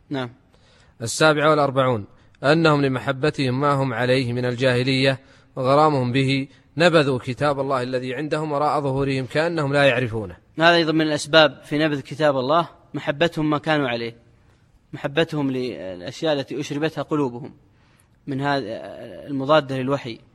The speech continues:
Speaker 1: حتى أنك قال: "اغرموا بها"، قال تعالى: "و-، وأشربوا في قلوبهم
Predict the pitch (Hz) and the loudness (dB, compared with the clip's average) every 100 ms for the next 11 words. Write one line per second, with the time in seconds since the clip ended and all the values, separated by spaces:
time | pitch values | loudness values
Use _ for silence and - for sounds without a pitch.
0 | _ _ _ _ _ _ _ _ - 156 | _ _ _ _ _ _ _ _ -10 -4
1 | 170 160 160 147 - 170 170 - 214 175 | 0 0 0 -2 0 2 2 0 0 2
2 | 170 160 151 151 123 113 - _ _ _ | 4 4 4 0 -2 -8 -16 _ _ _
3 | - 151 143 151 151 135 - - _ _ | -2 0 2 2 2 0 -6 -14 _ _
4 | _ _ _ _ _ _ _ - - 139 | _ _ _ _ _ _ _ -20 -12 -6
5 | 131 127 95 147 160 147 143 131 139 139 | -2 -2 -2 -4 -4 -4 -4 -4 -4 -2
6 | 151 147 156 | -2 -2 -6